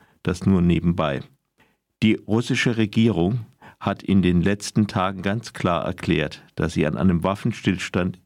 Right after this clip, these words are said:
nicht interessiert ist. Putin ist von seinen Forderungen nicht abgegangen und sie bedeuten letztlich eine Zerschlagung der Ukraine als unabhängigen Staat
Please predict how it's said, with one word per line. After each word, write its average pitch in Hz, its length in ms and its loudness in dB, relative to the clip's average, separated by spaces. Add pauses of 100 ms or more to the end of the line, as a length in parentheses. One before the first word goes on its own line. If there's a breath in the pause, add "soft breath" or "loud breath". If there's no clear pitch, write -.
nicht 98 260 0
interessiert 98 680 -2
ist. - 400 -10 (640 soft breath)
Putin 120 540 2 (380 loud breath)
ist - 220 -2
von 104 220 0
seinen 101 340 0
Forderungen 98 720 0
nicht 104 300 2
abgegangen 78 720 -4 (420 loud breath)
und 92 200 0
sie 104 80 2
bedeuten 98 640 0
letztlich 101 640 -2
eine 90 160 2
Zerschlagung 92 680 -2
der 95 160 0
Ukraine 90 640 0 (840 loud breath)
als - 300 -2
unabhängigen 101 720 0
Staat - 560 -4